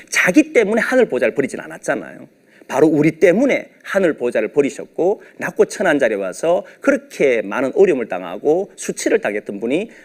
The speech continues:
수욕을 당했던 분이 우리 주님이시거든요. 이유가 뭐냐면 나 때문이라는 거예요. 우리 때문에. 그 우리를 위해서 사셨던 분이 주님이신데 바울은 우리 때문에 누군가 고통을 당하고 아픔을 당한 일을 하면 안 된다라고 봤던 것이죠.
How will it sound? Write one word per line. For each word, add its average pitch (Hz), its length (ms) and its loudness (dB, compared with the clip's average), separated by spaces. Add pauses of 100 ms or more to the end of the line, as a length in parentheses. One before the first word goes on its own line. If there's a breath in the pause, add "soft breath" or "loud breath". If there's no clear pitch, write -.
수욕을 320 460 4
당했던 110 360 -6
분이 117 120 -4
우리 113 140 -6
주님이시거든요. 98 640 -4
이유가 262 300 6
뭐냐면 107 340 -4 (100)
나 - 160 -8
때문이라는 151 540 -4
거예요. - 280 -20 (180)
우리 127 200 -2
때문에. - 400 -8 (800 loud breath)
그 233 60 8
우리를 180 500 6
위해서 147 260 4
사셨던 - 540 -4
분이 151 280 0
주님이신데 117 720 -2 (240 loud breath)
바울은 135 560 4 (340 loud breath)
우리 190 300 2
때문에 247 300 4
누군가 175 340 0
고통을 247 420 -2
당하고 110 540 0
아픔을 262 340 -2
당한 117 320 -4
일을 180 400 0
하면 - 300 0
안 240 200 -8
된다라고 254 420 4
봤던 107 340 -12
것이죠. - 400 -20